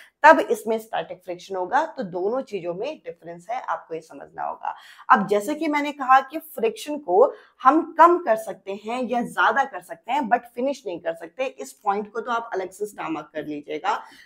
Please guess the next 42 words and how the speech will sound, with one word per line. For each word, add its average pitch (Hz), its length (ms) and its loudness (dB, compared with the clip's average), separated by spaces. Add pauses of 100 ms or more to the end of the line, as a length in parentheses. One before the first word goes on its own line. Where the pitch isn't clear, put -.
(260)
कई 320 220 2
सारे 247 300 6
कन्फ्यूजन 226 560 -6
क्वेश्चन 240 400 -6
यहीं 170 160 -8
से 175 120 -10
बनते - 300 -12
हैं। 151 120 -12 (320)
तो 311 60 4
फ्रिक्शन 302 500 -2
को 370 340 6
कम 320 340 2
कैसे 202 340 -4
किया 175 240 0
जाए? 160 280 -2
अब 196 140 4
देखिए, 196 320 0
फ्रिक्शन 226 440 -4
कम 247 240 6
कैसे 185 320 -4
होगा? 170 400 6 (300)
जब 277 160 2
सरफेस 285 480 -4
आपका 226 360 4
स्मूथ 208 400 -6
होगा, 151 200 -6 (140)
ये 202 120 8
तो 214 120 2
मैंने 262 200 2
आपको 254 260 2
बता 240 260 2
दिया। 220 240 -4 (320)
अब 302 160 6
सरफेस 294 520 0
स्मूथ 277 320 2
कैसे 208 420 0
आप 208 160 12
बना 170 320 0
सकते 185 300 -10
हो? 220 100 4
आप 196 340 6 (260)
जैसे 208 560 -6